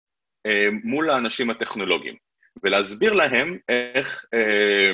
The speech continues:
איך ל-, איך ל-, אה, איך לעבוד עם המוצר. ועוד דבר מאוד מאוד חשוב זה לאסוף פידבק, לאסוף תגובות חזרה מהם ולשפר את המוצר.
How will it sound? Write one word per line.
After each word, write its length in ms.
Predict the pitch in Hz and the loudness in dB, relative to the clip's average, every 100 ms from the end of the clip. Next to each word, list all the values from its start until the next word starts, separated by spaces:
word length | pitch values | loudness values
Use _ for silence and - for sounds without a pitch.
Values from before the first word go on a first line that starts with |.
| 92 107 | -2 -4
איך 160 | - | -2
ל-, 160 | 127 - | -4 -4
איך 140 | 117 123 | -6 0
ל-, 60 | |
אה, 360 | 117 113 98 95 | 0 0 0 -2
איך 120 | - 113 | 0 0
לעבוד 320 | 95 110 120 | 0 0 -2
עם 100 | 110 | -4
המוצר. 460 | 82 - 87 123 196 _ _ - | -6 -4 -2 -2 -4 _ _ -4
ועוד 180 | 98 151 | 0 2
דבר 220 | 156 151 | 2 2
מאוד 200 | 151 156 | 2 0
מאוד 160 | 160 | -2
חשוב 300 | - - 214 | -4 -2 -2
זה 120 | 165 117 | 0 2
לאסוף 440 | 101 - 156 135 | 2 0 -2 -4
פידבק, 640 | - - - 131 98 - | -8 -4 -4 0 -2 -2
לאסוף 520 | 87 90 139 143 - - | -4 -2 -2 -4 -8 -20
תגובות 420 | - 110 101 143 - | -10 -6 -2 -2 -2
חזרה 360 | 113 104 120 | -4 2 2
מהם 400 | 135 135 220 226 226 - - | 2 2 0 0 -6 -14 -8
ולשפר 600 | - 139 151 165 - 120 | 0 0 0 -2 0 0
את 100 | 123 | 0
המוצר. 420 | 110 98 - 90 | -4 -8 -4 -4